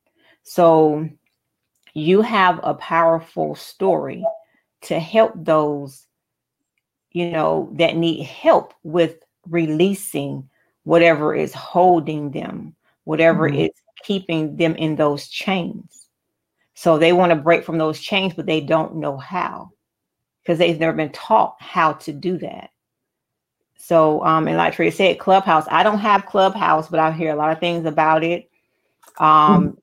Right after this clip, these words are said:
Speaker 2: Mm-hmm.
Speaker 1: and, and I do s-, agree that something that you can, um, be a part of.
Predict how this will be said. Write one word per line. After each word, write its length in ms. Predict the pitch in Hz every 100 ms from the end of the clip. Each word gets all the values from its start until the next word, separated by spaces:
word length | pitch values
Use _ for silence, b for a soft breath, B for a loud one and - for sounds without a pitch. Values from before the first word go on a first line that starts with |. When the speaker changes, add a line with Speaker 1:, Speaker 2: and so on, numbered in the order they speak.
| -
Speaker 2:
Mm-hmm. 120 | 156
Speaker 1:
and, 260 | 156 151 - -
and 160 | 160
I 120 | 156 156
do 280 | 143 165
s-, 160 | 165 - -
agree 320 | 151 190 170
that 260 | 156 151 -
something 480 | - 156 160 160 151
that 200 | 151 -
you 260 | 143 160
can, 560 | 160 - 170 151 147 143 -
um, 440 | 147 143 143 143
be 200 | 143 151
a 40 | 151
part 320 | - 160 165
of. 280 | 175 196